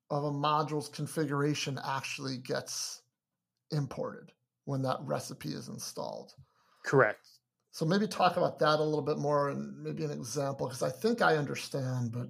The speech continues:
Speaker 1: it's, you could probably, you know, explain it a bit more than I could.
Speaker 2: Sure. So while, when you enable a module using the Drupal admin or Drush, it automatically imports the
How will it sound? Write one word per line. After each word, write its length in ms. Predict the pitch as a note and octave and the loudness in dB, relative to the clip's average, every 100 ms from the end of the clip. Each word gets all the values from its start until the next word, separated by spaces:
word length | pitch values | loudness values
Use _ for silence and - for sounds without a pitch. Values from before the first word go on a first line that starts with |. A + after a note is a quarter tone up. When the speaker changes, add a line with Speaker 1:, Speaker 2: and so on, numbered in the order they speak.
| A#2+ - | -10 -18
Speaker 1:
it's, 180 | - - _ _ F#3 | -18 -20 _ _ -12
you 100 | C#3+ | -10
could 140 | D3+ | -4
probably, 380 | C#3 C#3 C#3+ B2 - - - | -2 -2 -2 -8 -10 -20 -12
you 80 | D3+ | -10
know, 80 | C#3 | -10
explain 400 | - - D3 - | -12 -6 -4 -4
it 80 | |
a 40 | C3+ | -6
bit 200 | - - | -8 -6
more 180 | C3 B2+ | -8 -6
than 80 | - | -8
I 120 | - | -8
could. 240 | - - _ _ _ _ _ _ - | -10 -16 _ _ _ _ _ _ -10
Speaker 2:
Sure. 580 | - - - F3+ A2+ | -4 4 10 10 10
So 500 | - - D3+ C#3 C3+ - - - _ _ _ | 6 8 10 12 10 4 -18 -20 _ _ _
while, 420 | D#3 C#3+ D#3 D#3+ D3+ | 2 8 12 10 10
when 200 | D#3 E3+ | 6 8
you 100 | E3+ | 8
enable 340 | E3 E3+ E3 | 10 10 10
a 60 | D3 | 10
module 640 | C#3+ C#3+ C3 B2+ B2 A#2+ - - | 10 10 8 6 6 4 -6 -6
using 640 | B2 B2 B2 A#2 A2+ A2 _ _ - | 0 2 4 4 2 -6 _ _ -2
the 160 | A#2 | -2
Drupal 380 | A2+ A#2 A#2+ A#2 | 2 2 4 4
admin 540 | G#2+ A2+ A2 G#2+ G#2+ A2+ | 4 2 0 -4 -6 -6
or 240 | A2 G#2 | -6 -6
Drush, 600 | G2+ A2+ G2+ G#2 - - - _ _ _ _ _ | -2 0 0 -2 -6 -10 -12 _ _ _ _ _
it 160 | C3 - | -2 6
automatically 720 | B2+ B2+ A#2+ A2+ A2+ A2+ G#2 | 8 8 6 4 4 0 0
imports 580 | G#2+ - A2 G#2 - - | -6 -4 -4 -4 -6 -6
the 180 | A2 | -8